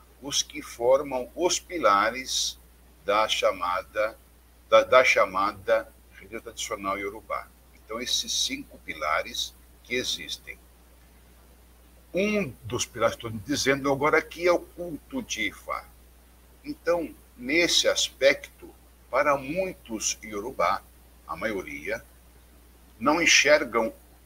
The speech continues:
Ifá como uma religião. E esses cinco pilares que eu falei, eles são interdependentes. De alguma forma ou de outra, eles estão ligados.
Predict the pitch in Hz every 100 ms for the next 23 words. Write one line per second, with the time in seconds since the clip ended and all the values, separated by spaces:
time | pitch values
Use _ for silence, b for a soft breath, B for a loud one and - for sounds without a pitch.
0 | - - 175 - - 104 98 110 - -
1 | - - - - _ - - - _ -
2 | 123 131 135 135 135 139 160 123 - -
3 | - - - - - - - - - -
4 | - - - - - 143 190 - 185 -
5 | - 196 - 151 131 113 107 98 98 -
6 | 107 95 95 87 107 143 135 - - 123
7 | 123 127 - 139 147 151 - - 180 196
8 | 185 165 - 147 107 107 143 - 135 131
9 | 92 78 - - - - - - - -
10 | - - - - _ _ _ _ - _
11 | - _ _ - - 113 - 135 147 135
12 | - - 165 165 156 143 127 - 127 127
13 | 147 151 - 143 135 135 117 113 - 131
14 | 135 120 120 98 92 85 78 - - -
15 | - -